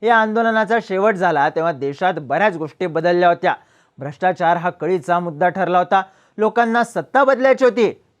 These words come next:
आणि अरविंद केजरीवाल यांना राजकारणात यायचं होतं.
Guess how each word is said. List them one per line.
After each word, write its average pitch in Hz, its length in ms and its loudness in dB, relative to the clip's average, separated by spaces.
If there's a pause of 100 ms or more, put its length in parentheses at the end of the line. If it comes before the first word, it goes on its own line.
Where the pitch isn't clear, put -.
आणि 120 100 -20
अरविंद 214 360 -8
केजरीवाल 247 380 4
यांना 233 300 2 (380)
राजकारणात 196 540 0
यायचं 190 280 0
होतं. 180 260 2